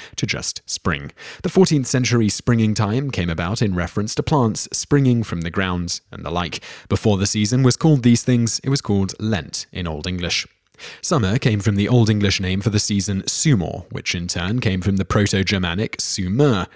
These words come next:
which itself came from the Proto-Indo-European root sam, meaning summer. Sam seems to be a variant of the Proto-Indo-European sem,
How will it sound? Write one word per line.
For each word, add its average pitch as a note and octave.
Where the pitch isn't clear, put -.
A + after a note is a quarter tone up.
which -
itself -
came F2
from F#2+
the F2+
Proto-Indo-European F#2+
root G2
sam, F2
meaning D#2+
summer. E2
Sam E3+
seems D3
to -
be G#2
a F#2
variant F2
of F#2
the -
Proto-Indo-European F2+
sem, F2+